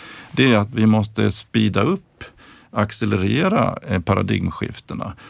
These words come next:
och förstå att den här fossildrivna livs-, eh, livsstilen, den, den har vi inte råd att dö med.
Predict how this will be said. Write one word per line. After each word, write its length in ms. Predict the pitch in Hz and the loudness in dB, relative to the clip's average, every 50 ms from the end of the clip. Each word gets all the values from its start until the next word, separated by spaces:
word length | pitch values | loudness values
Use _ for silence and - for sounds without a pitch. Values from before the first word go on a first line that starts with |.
| - - - | -20 -20 -14
och 140 | - 104 - | -12 -10 -6
förstå 500 | - 101 - - - 117 139 143 131 127 | -6 -6 -6 -2 -2 0 0 0 2 0
att 200 | 107 98 - - | 0 0 -2 -2
den 100 | - 92 | -2 -2
här 140 | 95 95 87 | -2 -2 -2
fossildrivna 800 | - 101 - - - 104 101 - - - 101 110 127 135 131 120 | -4 -6 -4 -2 -2 -2 -2 -2 -4 -2 -2 -2 0 0 0 0
livs-, 280 | 120 123 113 - - - _ _ - - - - 85 | 0 0 -2 -4 -12 -18 _ _ -16 -14 -12 -10 -8
eh, 160 | - 92 95 101 | -6 -6 -6 -2
livsstilen, 680 | 101 101 101 - - - 92 90 87 87 87 87 85 - | -2 -2 -2 -2 -8 -8 -8 -6 -6 -4 -4 -4 -4 -4
den, 280 | - 98 92 98 - | -4 -4 -4 -4 -4
den 200 | - - 92 85 | -4 -4 -2 -2
har 140 | 82 113 123 | -2 -2 0
vi 80 | 127 127 | -2 -2
inte 200 | 107 - 101 85 | -2 -2 -4 -4
råd 460 | 87 - - 226 - - - - - | -2 -4 -4 -4 -6 -8 -10 -10 -12
att 300 | - 92 90 98 - 98 | -12 -8 -8 -8 -6 -4
dö 280 | - 143 170 180 - | -4 -4 -4 -4 -6
med. 260 | - - - - - | -6 -8 -10 -12 -14